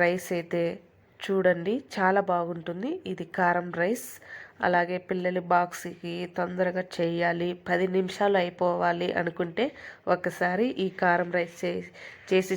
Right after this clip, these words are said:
చూడండి, చాలా బాగుంటుంది. ఓకేనా? ఒకసారి మీరు ట్రై చేసి చూడండి. ఈ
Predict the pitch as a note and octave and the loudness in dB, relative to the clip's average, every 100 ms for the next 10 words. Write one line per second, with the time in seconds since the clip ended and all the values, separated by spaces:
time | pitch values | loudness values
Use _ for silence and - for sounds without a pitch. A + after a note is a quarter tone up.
0 | F#3 F#3+ F#3 F3 F3+ C4+ - G3+ F3 F3 | -2 0 0 0 -2 -6 -4 -4 0 2
1 | F#3+ F3+ F3 E3+ E3+ E3 E3+ E3+ G3+ D#4+ | 2 2 0 -2 -6 -6 -8 -2 0 0
2 | E4 - - - - F3 - G3 F#3+ C#4+ | -2 -18 -18 -12 -6 -6 0 2 4 2
3 | E4 - - - _ - - - G3+ G#3 | 0 -14 -18 -20 _ -18 -12 0 4 4
4 | G3+ G3 G3 - F#3 F#3+ G3 G3+ G3 G#3+ | 2 0 -2 2 2 2 -2 -4 -4 -8
5 | - F#3 F3 E3+ E3 | -2 0 0 -2 -2